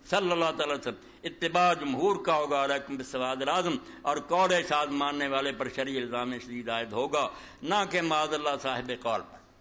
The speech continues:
जिन्हें पहला गल कही सी, उन्होंने कुछ नहीं कहांगे, माफ़ी, उन्होंने नहीं सी खबर, मगर हुण जिहड़ा उत्ते चलूगा, शरीयत दे डंडे उठा दूगा। "मैं तू इहो जाली कौलां नूं लई फिरदा?" अगे फिर लिख दे,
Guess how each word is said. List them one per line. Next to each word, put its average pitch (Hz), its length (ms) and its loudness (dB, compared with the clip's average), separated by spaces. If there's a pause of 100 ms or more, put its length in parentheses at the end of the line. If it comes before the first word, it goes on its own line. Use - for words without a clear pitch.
(320)
जिन्हें 160 320 -2
पहला 233 320 4
गल 208 200 4
कही 214 280 2
सी, 196 80 -4
उन्होंने 226 220 2
कुछ 226 200 -2
नहीं 262 160 2
कहांगे, 233 440 2 (400)
माफ़ी, 123 300 0 (140)
उन्होंने 127 260 -6
नहीं 180 80 -6
सी 165 100 -8
खबर, 151 300 -2 (340)
मगर 165 220 2
हुण 190 280 2
जिहड़ा 220 260 6
उत्ते 208 220 2
चलूगा, 190 640 2 (420)
शरीयत 131 360 0
दे 127 120 -6
डंडे 156 400 0
उठा 107 280 -2
दूगा। 104 320 -6 (340)
"मैं 131 100 -2
तू 175 140 -2
इहो 170 200 2
जाली 214 340 2
कौलां 285 280 6
नूं 285 100 4
लई 285 120 4
फिरदा?" 262 280 0 (280)
अगे 196 240 4
फिर 175 140 2
लिख 170 140 0
दे, 180 200 0